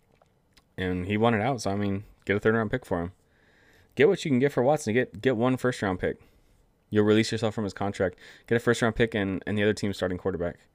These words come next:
You know, we all thought it was gonna be Miami for a while. Miami would send them Tua and a, and a first-round pick. Like, why not do that? Just get a little something for him. Don't sit there and, "Oh, yeah, one billion jillion dollars.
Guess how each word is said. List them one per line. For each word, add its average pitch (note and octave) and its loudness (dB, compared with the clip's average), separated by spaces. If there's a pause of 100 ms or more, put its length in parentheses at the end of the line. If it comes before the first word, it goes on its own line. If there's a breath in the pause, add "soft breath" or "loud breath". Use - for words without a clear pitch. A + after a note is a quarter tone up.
(200)
You G2+ -2
know, G2 4
we G#2 4
all G#2 4
thought G#2 0
it G2 2
was F#2+ -2
gonna G2 -4
be G2 -2
Miami G2 0
for F2+ -4
a E2+ 0
while. F2+ 0 (340 loud breath)
Miami G2 2
would F#2 -2
send G2 -4
them F#2 -4
Tua G2 4
and E2+ -4
a, D2+ -8
and F#2 -6
a F#2 -6
first-round F2+ -2
pick. G#2 -2 (460 soft breath)
Like, F#2 -4 (100)
why A2 -4
not C3+ -2
do A#2+ 0
that? A#2+ 0 (1300 soft breath)
Just - -6
get E3 4
a D3 2
little A2 2
something F#2 -4
for F#2+ -6
him. G#2 -4
Don't A#2 -2
sit - -4
there G2+ 4
and, F#2 -2 (420 loud breath)
"Oh, E2+ 0
yeah, D#2+ -2 (100)
one F#2 -2
billion E2+ 0
jillion E2+ -2
dollars. G1+ -6